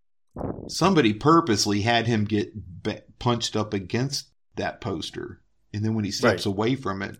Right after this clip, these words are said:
Speaker 1: you see it's, I mean, they saw
Speaker 2: Right,
Speaker 1: what they
Speaker 2: right,
Speaker 1: were
Speaker 2: right.
Speaker 1: looking at when they were filming. And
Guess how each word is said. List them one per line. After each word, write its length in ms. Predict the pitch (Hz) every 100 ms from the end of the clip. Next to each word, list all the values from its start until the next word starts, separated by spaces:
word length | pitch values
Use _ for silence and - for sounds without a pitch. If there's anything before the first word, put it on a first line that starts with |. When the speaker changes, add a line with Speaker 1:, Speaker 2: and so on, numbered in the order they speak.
| -
Speaker 1:
you 180 | 107
see 540 | 104 - 113 131 101 69
it's, 260 | - - -
I 40 |
mean, 320 | 101 92 90 85 _ _ _ _ _ _ _ _ _
they 140 | 110 113
saw 100 | 113 104
Speaker 2:
Right, 80 |
Speaker 1:
what 100 | 104
they 80 | 101
Speaker 2:
right, 40 | 95
Speaker 1:
were 60 |
Speaker 2:
right. 60 | 104
Speaker 1:
looking 160 | 135 101
at 140 | 98
when 80 | 98
they 80 | 95
were 120 | 92
filming. 440 | - 135 123 - - _ _ _ _ _ _ _ _ _ _ _ _ _ _ 113
And 540 | 104 101 98 98 95